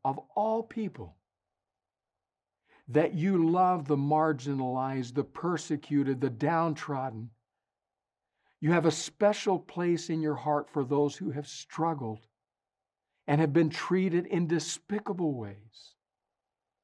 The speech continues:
We thank you that you love us even when we have failed.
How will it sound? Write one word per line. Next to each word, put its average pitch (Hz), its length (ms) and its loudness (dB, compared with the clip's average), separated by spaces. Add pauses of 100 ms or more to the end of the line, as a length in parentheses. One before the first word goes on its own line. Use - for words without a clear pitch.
(800)
We 131 160 2
thank 143 320 2
you 156 100 2
that 156 180 2
you 165 200 4
love 165 220 0
us 156 340 0
even 180 320 -2
when 156 180 -2
we 156 140 2
have 156 160 -6
failed. 160 520 -6